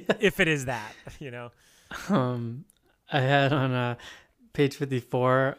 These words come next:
Speaker 2: uh, on that day, Mom wouldn't have cared if Liz called her Bonnie Boobs a lot. <laughs> Um, I also had, uh, <laughs> it's this weird, like,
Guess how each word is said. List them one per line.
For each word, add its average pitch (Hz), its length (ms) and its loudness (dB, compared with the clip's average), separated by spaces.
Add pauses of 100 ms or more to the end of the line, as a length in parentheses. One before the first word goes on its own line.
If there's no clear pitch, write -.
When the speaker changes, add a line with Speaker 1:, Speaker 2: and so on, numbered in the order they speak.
Speaker 2:
uh, 127 240 -4 (260)
on 127 160 -2
that 226 240 2
day, 120 260 4 (520)
Mom 202 240 2
wouldn't 175 240 2
have - 160 -8
cared 175 240 4
if 135 140 -4
Liz 160 220 4
called 120 200 -2
her 127 60 -2
Bonnie 143 400 2
Boobs 139 380 2
a 127 60 2
lot. 113 460 0
<laughs> - 1800 2 (1200)
Um, 127 840 6 (760)
I 143 140 4
also 156 320 2
had, 139 260 4
uh, 123 400 0 (560)
<laughs> - 560 -16
it's - 720 2
this 202 320 6
weird, 165 400 8
like, 160 320 4